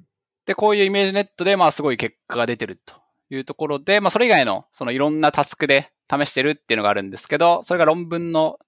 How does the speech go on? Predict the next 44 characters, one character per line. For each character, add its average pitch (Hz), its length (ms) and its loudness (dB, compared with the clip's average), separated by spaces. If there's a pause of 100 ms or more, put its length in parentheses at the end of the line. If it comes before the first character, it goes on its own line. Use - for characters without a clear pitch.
(320)
フ - 80 -6
ィ 180 60 -2
ギ 156 60 4
ュ 120 40 4
ア 110 40 0
五 139 120 2
っ 139 100 -8 (140)
て - 60 -4
や 101 80 -4
つ - 160 -16
で、 151 320 2 (300)
こ 185 100 -4
れ 190 60 2
は 185 120 4
ど 175 220 2
う 139 80 0
い 107 200 -2
う 98 60 -10
図 - 120 -12
か 113 120 2
っ 107 100 -8 (120)
て 107 80 -12
い 101 100 -6
う 104 60 -12
と、 170 380 0
そ - 100 -10
の 131 80 -6
ク - 100 -2
リ 196 80 2
ッ - 20 -8 (240)
プ 135 120 0
の 185 320 2
ゼ 135 100 -2
ロ 131 100 2
シ - 80 -4
ョ 135 40 -4
ッ - 40 -20 (180)
ト 127 220 -2 (400)
予 147 80 0
測 104 320 -4
の 104 80 -8
結 107 280 -10
果 135 120 0
と、 214 300 2